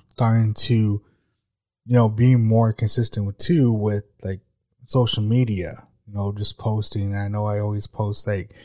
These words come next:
crazy videos, you know, that make me happy, that make me laugh. And especially with, like, motivational videos that I find for myself and for you guys that will help you guys in your daily,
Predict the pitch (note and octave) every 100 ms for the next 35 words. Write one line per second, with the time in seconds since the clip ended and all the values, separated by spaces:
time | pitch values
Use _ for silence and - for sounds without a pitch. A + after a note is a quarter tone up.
0 | - _ _ C3+ A#2+ A2+ A2+ A#2 A#2 G#2+
1 | G#2 G2 G2+ - G#2 G2+ G2 G2+ F#2+ G#2
2 | A2+ - G#2 G#2 G#2 F#2+ - G2 F#2+ F2+
3 | G2 G2 F#2 G2+ F#2+ G2+ G#2+ F#2 - _
4 | - _ _ G#2 G#2 - A#2+ - A#2+ G#2
5 | G#2 - G2+ A2 A2+ A2+ G2+ B2+ C#3 -
6 | A2 G#2 G#2+ G2+ G2 G2 G2 - - G2+
7 | G2 - _ _ _ - B2 - B2 B2
8 | - G#2+ F#2+ F#2+ - D#3+ C#3+ B2+ A2+ G#2
9 | G2+ - G#2 D3+ C#3 A#2+ A2+ G#2+ G2+ -
10 | G2+ G2 G2+ G2+ G2+ A2+ G#2 A#2+ C3 A2
11 | G#2 G2+ - G2+ G2+ G2+ G#2+ G2+